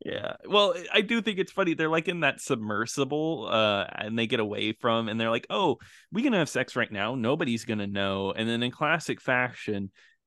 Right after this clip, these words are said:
somehow they don't feel the force of them getting pulled out of the water by a crane or anything. And,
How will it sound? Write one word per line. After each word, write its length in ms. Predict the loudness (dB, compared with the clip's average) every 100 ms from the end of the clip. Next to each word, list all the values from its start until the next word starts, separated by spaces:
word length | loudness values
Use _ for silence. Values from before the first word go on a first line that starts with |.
| _ -16
somehow 500 | -2 2 4 4 2
they 120 | 4
don't 340 | 4 4 2 -4
feel 400 | -8 -2 0 0
the 100 | -2
force 460 | 0 2 2 0 -2
of 80 |
them 220 | 2 2 2
getting 280 | 0 -2
pulled 440 | -6 -4 -2 0 -2 -2
out 260 | 0 0
of 60 | 0
the 60 |
water 600 | -2 -2 0 0 0 0
by 540 | 0 -2 0 0 0 -2 -6 _ _
a 40 | -18
crane 760 | -14 0 4 6 4 2 0 -4 -10 -4
or 100 | -2
anything. 600 | 0 0 0 2 2 0
And, 120 | -2